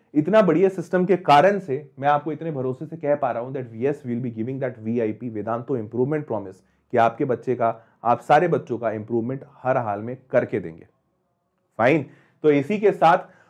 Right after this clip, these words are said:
और एक और अच्छी बात बता दूं, जो भी ट्वेल्थ का बच्चा हमारे पास एनरोल करता है, उस बच्चे को इलेवंथ का पूरा का पूरा रिवीजन कॉम्प्लीमेंट्री दिया जाएगा, फिजिक्स, केमिस्ट्री, मैथ्स का, और इलेवंथ का रिवीजन दिया जाएगा। उसके साथ साथ ट्वेल्थ के पूरा का पूरा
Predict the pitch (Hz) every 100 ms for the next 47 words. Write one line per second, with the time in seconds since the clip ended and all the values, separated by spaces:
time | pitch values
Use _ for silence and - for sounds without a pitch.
0 | - 127 127 143 143 175 185 180 175 160
1 | 156 151 147 175 139 143 180 180 147 147
2 | 160 135 - 135 117 113 123 123 113 135
3 | 147 127 123 147 135 123 120 156 170 -
4 | 131 143 180 185 185 185 185 185 196 196
5 | 175 160 143 120 127 156 151 117 117 120
6 | 107 113 117 113 110 107 107 139 _ _
7 | _ - 135 135 135 117 113 113 101 107
8 | - 147 - _ _ _ 123 127 135 117
9 | 127 147 165 165 117 101 113 143 151 156
10 | 165 165 190 165 - - 147 165 156 151
11 | 143 143 165 135 120 123 113 110 113